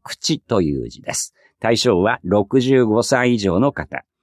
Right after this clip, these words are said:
十月一日水曜日午前十時から午後零時半まで、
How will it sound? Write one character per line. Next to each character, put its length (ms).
十 320
月 360
一 320
日 300
水 320
曜 220
日 200
午 160
前 360
十 260
時 160
か 120
ら 140
午 180
後 180
零 260
時 180
半 380
ま 140
で、 180